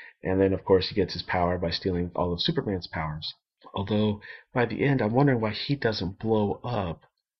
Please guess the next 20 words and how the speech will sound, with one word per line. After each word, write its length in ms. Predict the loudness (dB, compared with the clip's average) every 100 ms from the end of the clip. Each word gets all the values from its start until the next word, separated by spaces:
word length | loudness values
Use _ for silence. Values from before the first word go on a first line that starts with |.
| _ -6
the 80 |
same 400 | -4 -2 0 0
way 240 | 0 0 0
the 100 | -6
Parasite 720 | -4 -2 0 0 -2 -2 -4 -6
does 320 | -4 -2 -4
when 120 | -8
he 160 | -6 -2
was 180 | -2 0
originally, 600 | -2 -2 -2 -2 -2 -6 _ _ _ _ _ -4
uh, 200 | -2 -4 -4
introduced 560 | -6 -4 0 0 0
and 100 | -4
tried 200 | -2 -2
to 60 | -2
take 240 | -6 0
all 120 | 2 2
of 60 |
Superman's 420 | 0 -8 -8 -8
powers. 400 | -6 -6 -6 -8